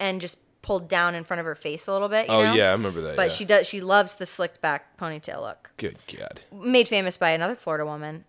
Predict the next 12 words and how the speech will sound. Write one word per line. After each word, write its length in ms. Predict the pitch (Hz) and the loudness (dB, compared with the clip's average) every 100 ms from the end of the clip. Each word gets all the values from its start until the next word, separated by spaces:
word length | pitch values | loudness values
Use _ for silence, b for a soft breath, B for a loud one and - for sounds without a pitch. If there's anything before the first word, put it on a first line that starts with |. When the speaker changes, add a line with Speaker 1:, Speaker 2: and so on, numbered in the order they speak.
| - | -6
Speaker 1:
um, 380 | 160 143 147 165 - | -4 -4 -8 -18 -6
Ariana 340 | 175 165 156 143 | -2 -2 -2 -4
Grande. 360 | 156 220 - - - | -6 -6 -12 -16 -8
Speaker 2:
Ah, 840 | 95 123 170 190 196 190 165 139 113 | -4 0 0 2 2 4 4 6 6
yeah, 340 | 98 139 180 | 6 4 4
that's 240 | 139 147 | 2 0
Speaker 1:
Yeah, 60 | 151 | 0
Speaker 2:
right, 160 | 175 110 | 0 -2
Speaker 1:
yeah, 60 | 143 | -6
Speaker 2:
that's 180 | - | -4
Speaker 1:
yeah. 60 | 143 | -4
Speaker 2:
right. 140 | 156 | -4